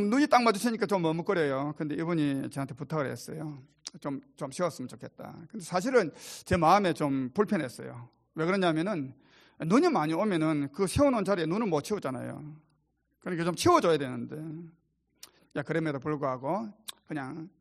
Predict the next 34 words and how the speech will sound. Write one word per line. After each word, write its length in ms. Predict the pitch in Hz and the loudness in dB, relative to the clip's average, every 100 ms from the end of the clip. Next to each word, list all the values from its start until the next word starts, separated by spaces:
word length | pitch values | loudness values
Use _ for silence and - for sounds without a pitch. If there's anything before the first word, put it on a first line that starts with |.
| - | -18
아, 100 | - | -14
그렇게 260 | - 147 - | -10 -10 -10
하라고 200 | 143 131 | -12 -10
허락했습니다. 720 | 131 131 120 - 123 131 123 _ _ _ _ _ _ _ _ _ - - - - | -8 -8 -10 -12 -14 -16 -20 _ _ _ _ _ _ _ _ _ -20 -20 -18 -4
근데 140 | 151 | 2
아직도 300 | 160 233 202 | 4 4 0
이제 140 | 160 151 | -2 -2
파킹이 360 | 190 202 190 | -2 0 0
돼 100 | 170 | 2
있는데 220 | 160 143 147 | 0 0 0
어떤 180 | 196 | 0
데는 140 | 226 151 | -2 -2
두 140 | 165 | 2
대를 120 | 208 | 2
파킹해요. 640 | 196 143 147 135 131 131 151 - _ _ | 2 -2 -2 -2 -2 -6 -10 -16 _ _
그러니까 240 | _ - 254 | _ -6 -2
제 140 | 160 | 0
마음에 260 | 165 214 247 | 4 4 2
슬슬 640 | - 147 156 160 160 151 240 | 0 0 2 2 2 2 2
불편함이 440 | 285 269 294 226 | 2 2 2 2
생기는 360 | 180 196 147 131 | -2 -2 -2 -4
거예요. 460 | 120 127 139 151 165 _ _ _ _ _ - - - - - - - - - | -8 -10 -12 -16 -20 _ _ _ _ _ -20 -20 -18 -18 -16 -16 -18 -20 -10
그래서 260 | - 202 | -6 -2
이제 520 | 196 190 170 156 151 - - - - - - | 2 6 6 6 4 -2 -4 -10 -14 -14 -6
며칠 240 | 160 190 | -4 -2
전에 160 | 175 175 | 0 0
이제 160 | 139 131 | 0 -2
저녁에 320 | 147 165 139 | -2 -2 -2
기도를 280 | - 160 131 | -2 0 -2
했습니다. 640 | 120 143 143 - 156 147 | -6 -8 -10 -8 -6 -8
그랬더니 320 | - 156 156 143 | -8 -4 -2 0
주님께서 380 | 160 147 135 | 0 0 -4
제게 200 | - 135 | -6 -4
말씀하셨어요. 880 | 135 135 143 127 120 120 131 135 139 | -2 -2 -4 -6 -8 -12 -14 -14 -14